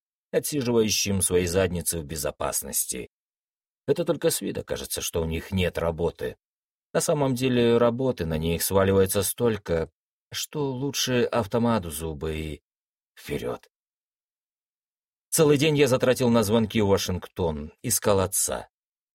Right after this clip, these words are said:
Когда мне сказали, в какой он дыре, я чуть было не лишился дара речи. Вот где-где, а там ему было делать совершенно нечего.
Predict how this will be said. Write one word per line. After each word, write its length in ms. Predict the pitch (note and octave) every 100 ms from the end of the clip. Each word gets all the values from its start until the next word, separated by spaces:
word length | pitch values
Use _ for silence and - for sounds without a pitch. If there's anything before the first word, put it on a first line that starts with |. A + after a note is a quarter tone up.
| _ -
Когда 260 | F2+ F#2+
мне 160 | F#2+ F#2+
сказали, 560 | - G2 F#2 G2 F#2+
в 60 | F#2+
какой 340 | G2+ G2 G#2
он 160 | F#2+ F#2
дыре, 480 | F2 G2+ A#2 G2+ E2
я 320 | E2+ F2+ F#2+
чуть 340 | G2 - C#3
было 300 | C3 D3+ D#3 C#3
не 100 | C#3
лишился 540 | C#3 C3+ C#3+ C3 C#3+
дара 340 | B2+ B2+ B2 B2
речи. 580 | C3+ B2 F2+ - C#2+ C2+ _ _ _ _ _ _ _ -
Вот 400 | G2 A2+ D3+ D3
где-где, 720 | C3 C3 D3+ C#3+ B2 C3 D3
а 160 | C#3 C#3+
там 320 | - B2+ B2
ему 340 | A#2+ A#2+ B2
было 380 | A#2+ A#2 A#2 A#2
делать 340 | G2+ A2 A2 G#2+
совершенно 1040 | - G#2+ G#2+ G2+ - F2+ F#2+ G#2+ A2+ A2+
нечего. 640 | G2 D#2+ C2+ - B1+ B1+